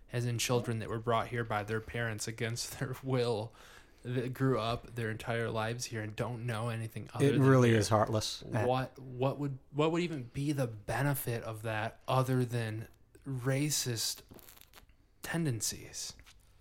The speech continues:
Speaker 2: Those, because that will,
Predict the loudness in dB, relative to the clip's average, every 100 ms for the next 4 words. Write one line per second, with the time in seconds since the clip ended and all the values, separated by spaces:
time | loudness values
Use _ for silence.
0 | -16 2 6 8 6 4 -2 -8 -20 -20
1 | -12 -12 -2 2 6 6 4 -2 -10 -20
2 | -20 -20 -20 -20 -20 -20 -20 4 6 8